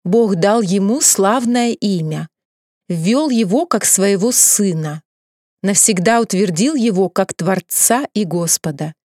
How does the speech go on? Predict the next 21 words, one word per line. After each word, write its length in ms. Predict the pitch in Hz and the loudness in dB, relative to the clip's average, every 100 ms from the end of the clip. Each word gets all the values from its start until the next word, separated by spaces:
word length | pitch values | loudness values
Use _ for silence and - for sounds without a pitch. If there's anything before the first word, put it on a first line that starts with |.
| _ _ - | _ _ -8
и 80 | |
посадил 560 | 202 190 - 175 156 320 | -2 0 0 0 0 -2
его 400 | 294 226 214 202 | 0 0 0 0
одесную. 840 | 175 160 185 - 185 165 156 151 160 _ _ _ _ _ _ _ _ _ _ _ | -2 -2 0 0 -2 -4 -4 -6 -10 _ _ _ _ _ _ _ _ _ _ _
Более 460 | 180 226 233 165 156 | -2 2 2 2 -2
того, 400 | 165 151 151 151 _ _ _ _ | -4 -4 -6 -8 _ _ _ _
четвёртая 560 | - 208 220 226 208 | -2 0 2 2 0
глава 340 | 190 202 214 240 | 0 0 0 0
послания 580 | 190 190 208 196 180 170 | 0 0 0 0 0 -2
к 100 | 180 | -4
евреям 420 | 170 180 294 202 | -2 0 0 0
напоминает 800 | 190 185 180 180 190 277 202 - | -2 -2 -2 0 0 0 -2 -4
нам, 260 | 156 151 - _ _ _ | -6 -6 -10 _ _ _
что 260 | - - | -6 -2
Иисус 600 | 190 185 185 - 359 - - _ - | 0 0 0 0 0 -2 -4 _ -4
ведёт 360 | 202 185 262 | -2 0 0
свой 320 | - 208 208 196 | 0 0 0 0
народ 440 | 180 185 339 - - | 0 0 -2 -4 -8
в 140 | 165 | -4
Божий 360 | 170 254 226 233 | 0 0 0 -2
покой 600 | 220 214 - 165 147 | -4 -6 -6 -4 -4